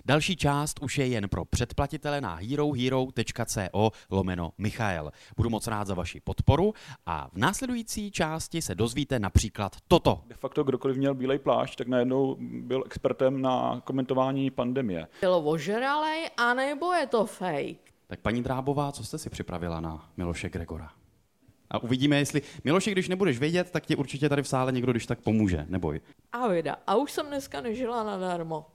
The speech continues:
Speaker 3: Už vím něco novýho.
Speaker 2: Já jsem brněnský patriot. Jednak je tam super univerzita, eh, a
Speaker 3: Která?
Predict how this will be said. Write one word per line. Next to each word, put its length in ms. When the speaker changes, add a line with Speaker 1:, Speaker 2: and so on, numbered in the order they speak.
Speaker 3:
Už 220
vím 180
něco 300
novýho. 440
Speaker 2:
Já 180
jsem 160
brněnský 520
patriot. 540
Jednak 360
je 80
tam 100
super 240
univerzita, 680
eh, 40
a 160
Speaker 3:
Která? 600